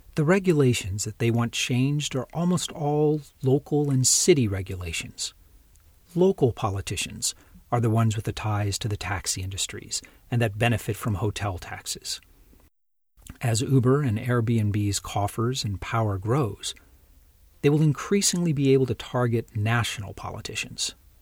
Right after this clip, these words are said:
Local regulators in the U S will never know what hit them. Now, I want to state again that I'm not making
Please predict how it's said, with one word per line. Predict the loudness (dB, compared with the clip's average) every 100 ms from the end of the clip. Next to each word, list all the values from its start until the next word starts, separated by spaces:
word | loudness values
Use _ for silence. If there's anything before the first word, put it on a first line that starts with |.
| _ _ _ -2
Local | 4 4 6
regulators | 4 4 4 4 4 2
in | 0
the |
U | 2 2
S | 2 0 -4 -8 -10 -6
will | -4
never | 0 0 2 2
know | 2 2
what | 0
hit | -2 -6
them. | -10 -12 -12 -20 -20 _ -20 -20 _ -20 _ -20 -20 -20 -4
Now, | -4 -4 -10 -20 -20 -12 2
I | 6
want | 8
to | 6
state | 4 4 4
again | 0 -4 -6 -12 -16 -20 _ _ _
that | 2
I'm | 4
not | 4 2
making | 0 0 -2